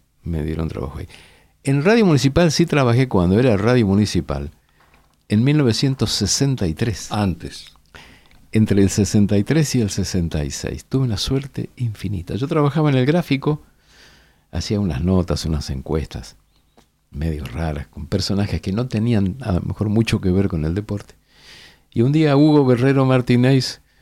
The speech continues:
Speaker 1: me dijo, "Oye, mira, ¿por qué no vas a hacerle una entrevista a Julio Álvarez Vieira en Radio Municipal?". Bueno, fui. Julio Álvarez Vieira era,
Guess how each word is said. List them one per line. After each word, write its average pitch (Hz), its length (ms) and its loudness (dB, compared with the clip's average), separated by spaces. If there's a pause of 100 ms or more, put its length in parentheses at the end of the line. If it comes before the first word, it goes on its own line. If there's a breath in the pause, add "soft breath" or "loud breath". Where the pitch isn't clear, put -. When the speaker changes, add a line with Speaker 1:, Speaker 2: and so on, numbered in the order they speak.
(120)
Speaker 1:
me 98 80 -2
dijo, 98 480 0 (320)
"Oye, 90 260 -2
mira, 80 480 -2
¿por - 180 -12
qué 120 140 -6
no 123 160 -4
vas 107 340 -6
a 69 220 -6
hacerle 95 380 -8
una 82 160 -6
entrevista 92 800 -4 (560 soft breath)
a 85 120 -4
Julio 147 380 2
Álvarez 110 400 0
Vieira 62 760 -6
en 78 160 -6
Radio 82 280 -4
Municipal?". 73 560 -10
Bueno, 180 240 -6 (560)
fui. 143 260 0 (1000 soft breath)
Julio 139 220 4
Álvarez 143 340 4
Vieira 151 540 4
era, 117 400 -2